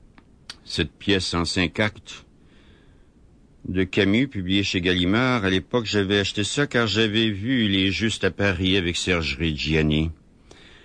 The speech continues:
Et puis, euh, il est mort, euh, parce qu'il acceptait, comme on dit en québécois, un lift de Gallimard.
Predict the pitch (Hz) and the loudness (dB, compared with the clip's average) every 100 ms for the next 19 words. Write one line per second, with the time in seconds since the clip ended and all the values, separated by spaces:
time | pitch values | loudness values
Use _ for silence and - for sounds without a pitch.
0 | - - _ - 127 131 127 - 131 135 | -20 -20 _ -2 2 4 2 0 0 2
1 | 131 127 123 120 117 110 98 87 - - | 2 2 2 2 2 0 -2 -8 -18 -20
2 | _ - _ - - - - - - - | _ -20 _ -20 -20 -20 -20 -20 -20 -20
3 | - - - - - 131 135 131 147 147 | -20 -20 -20 -10 0 2 4 2 2 2
4 | 143 110 113 110 107 98 87 131 123 - | 0 0 0 2 0 -2 -4 -2 -2 -2
5 | 123 123 - 117 - 139 131 123 113 104 | 0 0 0 -6 -4 0 2 2 2 2
6 | 95 117 117 110 113 120 104 117 104 - | 0 2 2 2 2 2 2 0 -2 0
7 | 147 127 110 131 147 - - 113 - - | 2 2 2 0 -2 -8 -4 -4 -4 -16
8 | - - 123 127 110 117 110 101 110 101 | -14 -8 -2 0 2 2 2 2 2 0